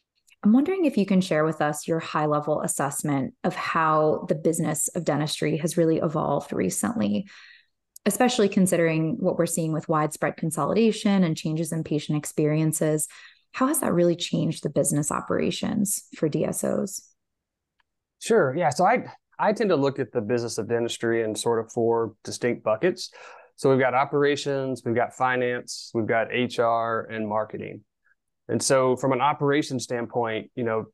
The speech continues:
Speaker 2: technology has been the biggest driving factor, uh, of change, uh, in how dentistry works today. Patients nowadays, they,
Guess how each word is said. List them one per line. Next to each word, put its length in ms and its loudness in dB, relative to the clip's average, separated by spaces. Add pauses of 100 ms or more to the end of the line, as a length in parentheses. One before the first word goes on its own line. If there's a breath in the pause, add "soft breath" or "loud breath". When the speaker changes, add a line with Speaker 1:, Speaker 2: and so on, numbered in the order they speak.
(160)
Speaker 2:
technology 680 0
has 180 0
been 460 -4 (140)
the 80 -2
biggest 720 -4
driving 360 0
factor, 540 -2 (300 loud breath)
uh, 40 0
of 280 2
change, 680 -2
uh, 120 0
in 140 -4
how 280 0
dentistry 420 -2
works 260 -4
today. 440 -2 (400 soft breath)
Patients 480 0
nowadays, 880 -2
they, 240 0